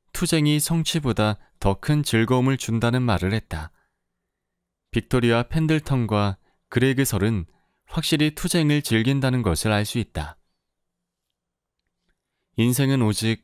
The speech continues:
하나의 목표만을 융통성 없게 따라가는 여정이 아니다. 소소한 기쁨을 즐기는 유연한 자세야말로 원대한 목표를 이루는 데 도움이 된다. 물론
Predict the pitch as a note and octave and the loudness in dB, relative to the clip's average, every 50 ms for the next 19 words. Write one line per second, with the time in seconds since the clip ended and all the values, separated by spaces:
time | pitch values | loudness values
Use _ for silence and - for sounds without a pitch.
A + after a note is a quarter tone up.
0 | _ _ _ _ - - F3+ E3+ E3+ E3+ D#3+ A2+ A2 G#2 - - C#3+ C3+ B2+ A#2+ | _ _ _ _ -6 -2 0 0 2 2 0 0 -2 -2 -2 -2 0 0 2 2
1 | A#2+ C3 C3 A2+ F2 F#2 A#2 B2+ - C#3+ C#3+ C#3 - D3 C3+ B2 A#2 - - C3 | 2 2 0 2 2 2 0 0 0 0 -2 0 0 0 0 -2 -2 -2 -2 -4
2 | C3+ - D3+ D3+ D#3 D3 C3+ C3 A#2+ B2 B2+ B2 A2+ G2 F#2 G#2+ G#2+ G#2+ A2 G#2 | -2 0 0 0 0 0 0 0 0 0 0 0 0 0 2 0 0 0 0 0
3 | F#2+ F2+ E2 - D#2+ D2+ D2 - _ _ _ _ _ _ _ _ _ _ _ _ | -2 -2 -4 -6 -8 -10 -12 -14 _ _ _ _ _ _ _ _ _ _ _ _
4 | _ _ _ _ _ - - D#3+ D#3+ - E3 D#3+ D#3+ D#3 D3 C3+ C3+ - - C3 | _ _ _ _ _ -6 -2 -2 0 2 2 2 2 2 0 0 0 0 0 0
5 | B2+ C3 C3 - - A#2+ A2+ G#2 A2 G#2+ A2 A2 A2+ G#2 D#2+ - _ _ _ _ | 0 0 0 0 -2 -4 -2 0 0 0 2 0 0 -2 -4 -8 _ _ _ _
6 | _ - G2 G#2+ A#2 B2 B2+ C3 C3+ C3+ B2 - G2+ F#2+ - A#2+ A#2 A2+ G#2 F#2 | _ 0 2 2 4 4 2 2 0 0 -2 -2 -2 -2 0 0 0 0 0 0
7 | D#2 D#2 D#2+ F2 G2+ A#2 - _ _ _ _ _ _ _ _ _ - F#2+ F#2+ G#2 | 0 0 0 -2 -2 -4 -6 _ _ _ _ _ _ _ _ _ -2 0 2 2
8 | A#2 A#2+ C3 C#3 D3 D3 C3+ G2+ G2+ G#2 - - C#3+ D3 C#3+ C3 B2 A#2+ A#2+ A#2 | 2 2 2 2 0 0 0 0 -2 -2 -2 -2 0 0 0 0 2 0 0 0
9 | A2 F#2+ F2 E2 F#2 F#2 F#2+ F#2+ - _ _ _ - A#2+ A2 A2+ A#2 B2+ C3 B2+ | 0 0 0 0 0 0 0 -2 -4 _ _ _ -2 0 2 2 2 2 0 0
10 | C3+ B2 G#2+ F2 D#2+ D2+ D#2 - _ _ _ _ _ _ _ _ _ _ _ _ | -2 -2 -4 -4 -8 -10 -12 -16 _ _ _ _ _ _ _ _ _ _ _ _
11 | _ _ _ _ _ _ _ _ _ _ _ - G2 G2 F#2+ F#2+ G2+ A2+ G#2+ E2+ | _ _ _ _ _ _ _ _ _ _ _ -2 0 2 2 2 2 0 0 -4